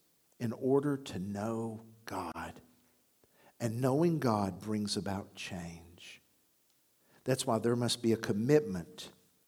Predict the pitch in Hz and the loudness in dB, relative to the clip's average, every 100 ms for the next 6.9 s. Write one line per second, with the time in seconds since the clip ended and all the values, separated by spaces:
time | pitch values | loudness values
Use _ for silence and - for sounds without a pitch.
0 | _ _ _ 120 92 104 90 82 - - | _ _ _ -6 -4 -2 -2 -6 -14 -20
1 | _ _ _ _ _ _ _ _ _ _ | _ _ _ _ _ _ _ _ _ _
2 | _ _ _ _ _ _ _ - - - | _ _ _ _ _ _ _ -20 -6 6
3 | 160 127 110 110 - 143 139 - 104 104 | 6 6 0 -2 0 4 2 2 -4 -4
4 | 127 135 113 92 92 - - - 135 131 | 0 -2 -2 -6 -8 -4 -6 0 2 2
5 | 110 104 - 139 123 127 135 98 98 117 | 2 0 -4 -6 -2 0 0 0 -2 0
6 | 98 90 113 120 - 139 - - | -2 -4 -6 -6 -8 -10 -10 -12